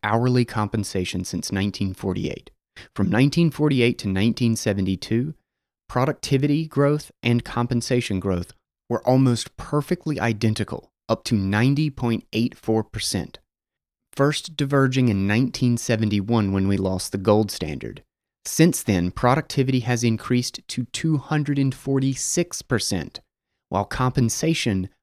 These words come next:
barely rose to just one hundred and fifteen percent. We can sense that there's something unfair about our currency, but it's hard to grasp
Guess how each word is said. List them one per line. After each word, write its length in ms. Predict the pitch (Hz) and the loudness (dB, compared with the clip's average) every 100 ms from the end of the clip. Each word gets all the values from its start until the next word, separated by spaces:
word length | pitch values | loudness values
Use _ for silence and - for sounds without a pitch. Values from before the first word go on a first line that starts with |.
| - | -12
barely 520 | 98 117 120 135 135 | -2 4 4 4 2
rose 640 | 117 107 110 85 55 - - _ - | 2 4 4 2 -2 -10 -12 _ -8
to 80 | 95 | 0
just 240 | 101 - | 0 0
one 220 | 98 107 | 0 0
hundred 340 | 113 107 104 101 | 0 0 0 0
and 140 | 95 | 0
fifteen 440 | 104 90 - 92 | -2 -2 -2 -2
percent. 440 | 95 101 - 69 - - _ _ _ _ _ _ _ _ | -2 -4 -4 -6 -12 -20 _ _ _ _ _ _ _ _
We 160 | 127 135 | 2 2
can 180 | 135 127 | 2 0
sense 560 | - - 180 123 - | -2 2 4 4 0
that 200 | - 127 | -6 -2
there's 200 | 131 131 | 0 0
something 560 | - - 147 156 170 151 - | 0 0 0 2 0 -2 -2
unfair 680 | 117 131 123 - 104 104 110 | 2 4 2 0 0 2 0
about 340 | 101 110 156 | -2 -2 0
our 160 | 101 92 | 0 -2
currency, 680 | - 95 101 - 135 131 - _ _ _ - | -2 -2 -2 -4 -4 -4 -6 _ _ _ -2
but 80 | 113 | -2
it's 140 | - | -2
hard 440 | 107 - 131 151 - | -8 0 2 2 0
to 100 | 156 | -4
grasp 680 | 123 117 101 78 - - | 0 2 2 0 -8 -12